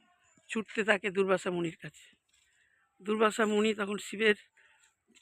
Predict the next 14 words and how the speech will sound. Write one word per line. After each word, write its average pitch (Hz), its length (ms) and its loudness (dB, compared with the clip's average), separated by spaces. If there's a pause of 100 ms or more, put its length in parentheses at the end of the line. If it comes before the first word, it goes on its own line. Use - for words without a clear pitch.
(280)
ধ্যান 202 200 6
করতে 196 280 -4
শুরু 180 260 -6
করেন। 165 240 -8 (1120)
সেই 196 240 -2
সময় 196 280 4
চক্র, 226 600 -2 (2000)
বিষ্ণু 208 440 -2 (1800)
অম্বরীশের 226 560 2
দ্বারা 196 400 8
সেই 180 220 -2
চক্র 196 540 -2 (1400)
নিয়ন্ত্রণ 196 500 4
করেন 233 340 4